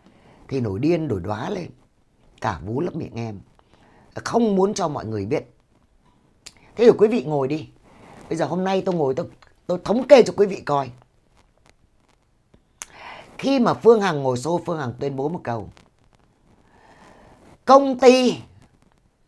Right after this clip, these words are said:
hữu hạn một mình tao. Tao không cần luật sư. Tao không cần pháp luật.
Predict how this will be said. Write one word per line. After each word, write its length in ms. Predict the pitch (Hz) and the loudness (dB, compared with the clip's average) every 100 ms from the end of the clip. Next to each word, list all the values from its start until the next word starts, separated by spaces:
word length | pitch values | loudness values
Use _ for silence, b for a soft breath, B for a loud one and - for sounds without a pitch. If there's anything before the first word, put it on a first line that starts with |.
| _ _ - | _ _ -2
hữu 240 | 185 254 | -2 0
hạn 320 | 247 247 - | 0 0 0
một 160 | 143 123 | -6 -4
mình 180 | 139 123 | -6 -6
tao. 260 | 143 175 147 - _ _ _ _ b b | -4 -6 -8 -14 _ _ _ _ b b
Tao 140 | - 190 | -6 -4
không 300 | - 262 247 | 0 0 2
cần 220 | 185 139 | 0 0
luật 200 | 123 113 | -2 -4
sư. 320 | - 139 135 - - _ _ b b - | -4 -6 -6 -6 -16 _ _ b b -2
Tao 160 | 175 - | -2 2
không 240 | 233 226 - | 0 0 0
cần 240 | 175 127 | 0 -2
pháp 260 | - 190 185 | -4 -2 0
luật. 160 | 127 | 0